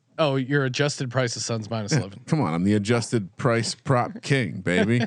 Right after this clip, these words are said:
Speaker 1: <laughs>
Speaker 2: Series bet, Blazers, Nugs, goes over six and a half, minus one oh five.
Speaker 1: Yeah, that, that, that, that feels seriously, uh,
Speaker 2: I, I, that's the one you gotta run to. You gotta run over and maybe put,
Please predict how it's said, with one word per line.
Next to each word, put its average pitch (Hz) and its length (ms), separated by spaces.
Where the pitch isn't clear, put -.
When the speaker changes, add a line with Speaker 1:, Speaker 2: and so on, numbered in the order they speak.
Speaker 1:
<laughs> 294 180
Speaker 2:
Series 175 640
bet, 175 340
Blazers, 143 720
Nugs, 139 720
goes 92 280
over 117 300
six 139 320
and 135 100
a 131 40
half, 131 380
minus 92 440
one 95 100
oh 113 100
five. 65 520
Speaker 1:
Yeah, 147 140
that, 147 260
that, 190 340
that, 175 380
that 170 220
feels 139 260
seriously, 117 960
uh, 98 280
Speaker 2:
I, 127 180
I, 165 280
that's 190 320
the 180 80
one 151 220
you 127 100
gotta 117 200
run 101 280
to. 101 100
You 98 320
gotta 104 160
run 98 220
over 87 260
and 87 80
maybe 92 220
put, - 260